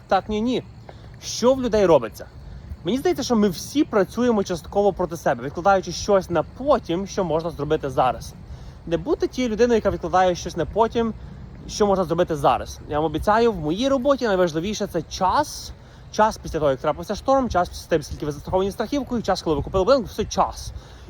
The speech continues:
І цей час, може, прийшов для вас, можливо, він не прийшов. Але якщо ви цього відповіді на це питання не знаєте, то вам потрібно написати чи подзвонити мені. Я вам скажу, прийшов ваш час чи не прийшов.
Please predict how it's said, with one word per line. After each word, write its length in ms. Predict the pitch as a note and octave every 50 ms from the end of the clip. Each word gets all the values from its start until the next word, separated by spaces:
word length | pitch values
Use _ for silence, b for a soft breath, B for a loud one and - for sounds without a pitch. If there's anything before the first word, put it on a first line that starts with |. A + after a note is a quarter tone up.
| B -
І 460 | E3 E3+ E3+ E3 E3 E3 D#3+ D#3 D#3 C#3+ D3 C#3+
цей 140 | - G#3 G3+
час, 260 | - A3 G#3+ G3+ -
може, 240 | G3+ G3 G3 G3 G3+
прийшов 340 | - - G#3+ - - C#4+ D4+
для 80 | C#4+ F4
вас, 260 | G4+ G#4 F#4+ - - -
можливо, 280 | D3 C#3+ F3 G3+ G#3+ G3
він 120 | G#3 G3
не 100 | F#3 F#3
прийшов. 380 | - F3+ E3+ - - C#3 G#2+ - C3+ -
Але 80 | A#2+ B2+
якщо 180 | C#3 - - F3
ви 60 | E3+
цього 200 | - F#3 F3+ F3+
відповіді 320 | E3+ F#3+ - - F#3 F3+ F#3
на 80 | F3+
це 80 | F3+ F3+
питання 200 | G3 G3 G3 G3
не 100 | G3+ G3
знаєте, 400 | F#3+ A3+ C4+ D#4 E4+ F4 F#4 F4
то 100 | - D#3
вам 180 | D#3+ F3+ F3+
потрібно 340 | E3+ F3 - A3+ B3+ B3+ B3+
написати 540 | A3 F#3+ E3+ - D#3+ - - G3 G3+ - G3+
чи 100 | - -
подзвонити 340 | - C#3+ C3+ C#3 C3+ C3+ D3
мені. 280 | D3+ F3 A3+ C#4+ E4 - - B B B B B B B B B -
Я 120 | D#3+ E3
вам 140 | F3 E3+ D#3
скажу, 560 | - - E3+ D#3+ D3 C#3+ F3 E3 C3 A#2+ A#2+ - -
прийшов 320 | - B2+ B2 - - A#3+ D4
ваш 140 | D4+ D4 D#4
час 400 | C#4+ - D4 C#4+ C#4 - - - - -
чи 100 | - F#3+
не 100 | F#3+ F3+
прийшов. 360 | - F3 E3 D3+ D#3 A#2 -